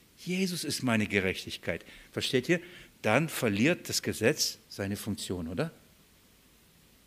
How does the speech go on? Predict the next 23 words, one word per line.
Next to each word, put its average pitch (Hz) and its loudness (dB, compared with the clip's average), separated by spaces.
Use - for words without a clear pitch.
Wenn 117 2
der 135 2
Glaube 127 2
kommt. 87 -2
Jesus 101 2
kam, 151 6
offenbarte 156 10
es 175 6
und 180 6
sagt, 156 6
„Ich 254 12
bin 190 12
deine 165 12
Gerechtigkeit.“ 120 6
Und 113 -4
dieser 127 4
Glaube 151 6
wurde 160 6
offenbar. 127 4
Offenbar 117 6
in 139 6
dem 123 6
Sinne, 135 4